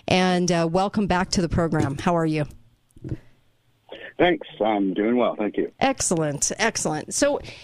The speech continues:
Speaker 1: you know, yesterday we were on a roll, but we got to the end of the hour and we had to, uh, we had to leave the hour. And I was bummed because I, I, there's so many things we could ask you about. Let's start out with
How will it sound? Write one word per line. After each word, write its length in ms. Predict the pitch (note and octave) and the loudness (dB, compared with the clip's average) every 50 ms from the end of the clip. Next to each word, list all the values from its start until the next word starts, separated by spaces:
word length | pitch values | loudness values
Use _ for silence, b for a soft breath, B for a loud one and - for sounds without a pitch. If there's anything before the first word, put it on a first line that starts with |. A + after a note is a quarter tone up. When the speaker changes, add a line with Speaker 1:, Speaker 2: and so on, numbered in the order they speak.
| B B B B | B B B B
Speaker 1:
you 80 | D#4+ | 2
know, 140 | D#4+ E4 D#4 | 4 4 2
yesterday 680 | C4 A#3+ C4+ D#4+ E4+ - - - C#4+ A3 A3 G#3 G#3 | 2 2 2 0 0 0 0 0 2 4 4 4 4
we 140 | G#3 A3 A3 | 2 2 2
were 160 | G3+ G3 G3+ | 2 2 2
on 120 | G#3+ A#3 B3 | 2 2 2
a 60 | A#3+ | 2
roll, 400 | G#3 F#3 F#3+ F#3 F3 E3 E3+ F3+ | 2 2 2 2 4 2 2 2
but 240 | E3+ F3+ F3 D3+ - - | 2 0 0 0 0 -2
we 80 | F#3+ F#3 | 0 2
got 220 | - G3 G3+ - | 2 2 2 0
to 60 | - | 0
the 120 | F3 F#3+ F3+ | 2 2 2
end 120 | F3+ F3 | 2 2
of 60 | E3+ | 2
the 140 | D#3+ E3 E3 | 2 2 2
hour 240 | D#3+ D#3 D3+ D#3 D#3 | 2 2 2 0 -2
and 240 | - - E3+ E3+ E3 | 0 0 0 2 2
we 100 | E3 D#3+ | 2 2
had 240 | E3+ E3 E3 E3 - | 2 2 2 0 0
to, 340 | - - F3 D#3+ D#3+ D#3+ D#3 | 0 2 2 2 4 2 2
uh, 380 | D#3 D#3 D3+ D3+ D3+ D#3 - - | 2 2 2 2 0 0 -2 -2
we 160 | - - F3 E3 | 0 0 2 2
had 200 | E3+ E3+ E3 E3+ | 2 0 2 0
to 100 | F3 E3+ | 2 2
leave 180 | E3+ F3+ E3+ | 2 2 2
the 160 | E3 E3 E3 | 2 2 2
hour. 240 | D#3+ D#3+ D#3+ D#3 D3+ D3+ | 2 2 2 0 0 0
And 220 | - - E3 F3 | 0 0 2 2
I 80 | E3+ E3 | 2 2
was 160 | E3+ E3+ E3+ | 2 0 2
bummed 320 | D3 F#3 F3+ E3 D3+ D3 | 2 2 2 2 2 2
because 220 | E3+ D#3+ F3+ E3+ F3+ | 2 2 2 2 2
I, 200 | F3 F3+ F3 E3 | 2 2 2 0
I, 120 | - - F#3 | 0 0 2
there's 220 | F3+ F#3+ F3+ D#3+ - | 2 2 0 0 0
so 220 | - - G#3+ G#3 | 0 0 2 2
many 220 | G#3+ G#3 G3+ G3 | 2 2 0 0
things 280 | - - G3 F#3+ F#3 E3 | 0 0 0 0 2 0
we 120 | D#3+ E3+ | 0 0
could 160 | D#3+ - E3+ E3 | 0 2 2 2
ask 320 | D#3+ E3+ F3 - - - | 2 2 2 0 0 0
you 100 | F3+ D#3+ | 0 0
about. 380 | D#3 D#3 D3+ D3 D3 D3 - B3 | 2 2 0 0 0 0 2 0
Let's 140 | D4+ - | 0 0
start 280 | - - - A#4 A4 F4 | 0 0 2 2 4 4
out 260 | A#3 G#3 G#3 G#3 - | 4 2 2 0 0
with 320 | - F#3 F3+ F3 E3 - | 0 2 2 2 0 -4